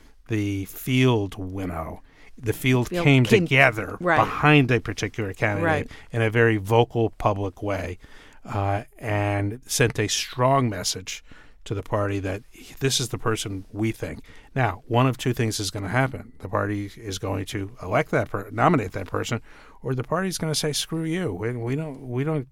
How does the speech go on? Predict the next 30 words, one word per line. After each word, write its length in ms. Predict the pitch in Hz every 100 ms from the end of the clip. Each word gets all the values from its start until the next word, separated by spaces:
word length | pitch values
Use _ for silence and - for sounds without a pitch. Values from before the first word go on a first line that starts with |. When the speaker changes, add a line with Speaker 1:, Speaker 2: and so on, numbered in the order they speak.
| -
Speaker 1:
you're 160 | 123
not 180 | 156 156
gonna 120 | 123
tell 180 | 110 113
us 100 | 104
what 100 | 110 -
to 80 |
do," 240 | 101 110 117
and 140 | 110
they'll 80 | 107
get 160 | 104 117
behind 340 | 113 110 107
Sanders. 460 | - 127 117 - - - 190
Speaker 2:
Mm-hmm. 200 | 202 190
Speaker 1:
And 120 | 120
that's 200 | 151 180
all 160 | 165
still 420 | 151 - 147 143 135
to 100 | -
be 140 | 120 120
played 300 | - 120 110
out. 280 | 98 - - -
Uh, 180 | 101
Speaker 2:
Mm-hmm. 120 | 98 98
Speaker 1:
we, 140 | 113
we 180 | 120 107
don't 260 | 117 117 113
know. 380 | 110 117 131 147 - -
And, 380 | 107 101 104 104 - - - - -
uh, 300 | 107 95 95